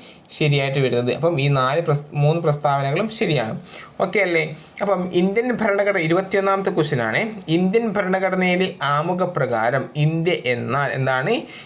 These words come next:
ഇന്ത്യൻ ഭരണഘടനയിലെ, ഇന്ത്യൻ ഭരണഘടനയിലെ ആമുഖ പ്രകാരം, ആമുഖ പ്രകാരം ഇന്ത്യ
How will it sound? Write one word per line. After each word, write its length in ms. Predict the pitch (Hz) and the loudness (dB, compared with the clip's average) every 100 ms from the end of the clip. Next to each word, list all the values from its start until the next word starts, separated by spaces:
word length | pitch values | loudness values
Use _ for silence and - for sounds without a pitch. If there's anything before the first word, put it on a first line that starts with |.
| - | -2
ഇന്ത്യൻ 420 | 147 151 156 202 113 | 4 6 4 0 -2
ഭരണഘടനയിലെ, 1000 | 143 147 151 151 135 123 113 117 131 123 - - 143 | 0 0 0 0 0 0 0 0 0 -4 -12 -2 4
ഇന്ത്യൻ 320 | 143 170 175 - | 4 4 0 -4
ഭരണഘടനയിലെ 760 | 165 139 151 147 131 110 110 202 269 - - - | -4 0 0 0 0 -2 -2 -2 -4 -16 -14 -2
ആമുഖ 360 | 143 165 165 | -2 0 0
പ്രകാരം, 640 | 180 165 123 120 117 123 - | 0 0 0 0 0 -2 -2
ആമുഖ 340 | 127 135 143 147 147 | 0 2 2 0 0
പ്രകാരം 400 | 143 147 147 147 - - | 2 2 0 -4 -10 0
ഇന്ത്യ 380 | 147 160 190 | 2 4 2